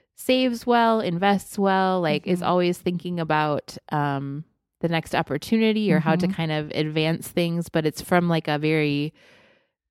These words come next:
Speaker 1: uh, wanting to take good care of us kind
Speaker 2: Yeah.
Speaker 1: of place. And I just
Speaker 2: Yeah.
Speaker 1: appreciate his responsibility in that way because I don't have that burden
Speaker 2: Mm-hmm.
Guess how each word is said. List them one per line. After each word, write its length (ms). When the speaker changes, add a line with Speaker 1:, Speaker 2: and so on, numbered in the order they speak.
Speaker 1:
uh, 340
wanting 320
to 100
take 220
good 200
care 220
of 100
us 280
kind 200
Speaker 2:
Yeah. 40
Speaker 1:
of 60
place. 320
And 120
I 80
just 240
Speaker 2:
Yeah. 60
Speaker 1:
appreciate 500
his 200
responsibility 920
in 140
that 180
way 160
because 340
I 140
don't 160
have 180
that 140
burden 520
Speaker 2:
Mm-hmm. 360